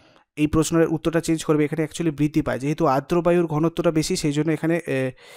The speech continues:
একটু বেশি হবে শব্দের বেগ। ঠিক আছে, তোমরা এই জায়গাটা একটু চেক করে নিও।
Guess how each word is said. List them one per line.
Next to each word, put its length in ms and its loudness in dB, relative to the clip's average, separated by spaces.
একটু 180 -4
বেশি 300 4
হবে 200 4
শব্দের 320 -4
বেগ। 140 -10
ঠিক 140 -2
আছে, 180 2
তোমরা 180 4
এই 60 6
জায়গাটা 220 4
একটু 140 -2
চেক 180 0
করে 160 -4
নিও। 180 -8